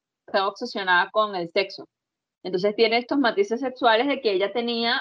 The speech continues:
a una criada o alguien que la acompañaba y a su vez era su pareja. Pero hay muchísima, es muy graciosa, eh, te enseña un poquito de la historia, de cómo hacían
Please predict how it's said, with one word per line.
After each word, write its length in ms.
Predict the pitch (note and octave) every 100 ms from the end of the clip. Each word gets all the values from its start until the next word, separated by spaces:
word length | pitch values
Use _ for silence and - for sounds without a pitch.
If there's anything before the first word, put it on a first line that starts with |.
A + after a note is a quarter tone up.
| -
a 240 | - G3 F#3+
una 720 | F#3 F#3+ G#3 A3+ A3 G#3 G#3 _ _ _ -
criada 560 | A#3+ C4+ A#3 A3 A3
o 100 | G#3+
alguien 240 | F3+ F#3 F#3
que 60 |
la 80 | A#3
acompañaba 580 | A#3+ A#3+ C4+ C#4 C4 C#4
y 120 | A#3+
a 100 | G#3+
su 240 | G#3+ - F#3+
vez 200 | F3+ F#3
era 180 | G3+ G3+
su 140 | A#3
pareja. 460 | - D#3 F3 E3 - _ _ - _ _
Pero 260 | A#3 A3+ G#3+
hay 280 | G#3 G#3 - _ _ _
muchísima, 800 | F3+ B3+ C4 C4+ C#4 C4+ C4 B3+
es 220 | - B3
muy 320 | B3 C4+ C#4
graciosa, 1000 | C#4 B3+ A#3+ A#3 A3+ A3+ A3 C4 A3+ G#3+ - _ _
eh, 440 | G#3+ G#3+ G#3+ G#3 G#3
te 100 | A3
enseña 300 | A3 G#3+ A3+
un 80 | A#3
poquito 260 | A3 A3+
de 120 | A#3
la 80 | A3
historia, 480 | G#3+ - G#3 G#3 G#3+
de 120 | G3+
cómo 220 | G3 F#3+
hacían 500 | G#3 - A3 A3+ A#3